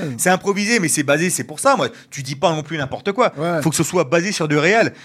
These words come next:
Speaker 2: Et, euh, avant que tu fasses, quand il prépare la, la, la, la, la,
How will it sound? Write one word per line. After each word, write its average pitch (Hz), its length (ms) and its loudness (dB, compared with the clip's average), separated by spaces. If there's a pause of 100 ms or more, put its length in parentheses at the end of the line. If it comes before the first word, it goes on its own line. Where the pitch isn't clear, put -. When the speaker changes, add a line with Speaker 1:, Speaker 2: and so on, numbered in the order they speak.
(140)
Speaker 2:
Et, 175 240 4
euh, 160 400 4
avant 160 300 0
que 196 60 -16
tu 160 80 -8
fasses, 170 440 2
quand 160 80 -6
il 170 100 -2
prépare 151 300 0
la, 147 160 0 (120)
la, 127 200 -6
la, 117 220 -8
la, 98 320 -12 (400)
la, - 180 -20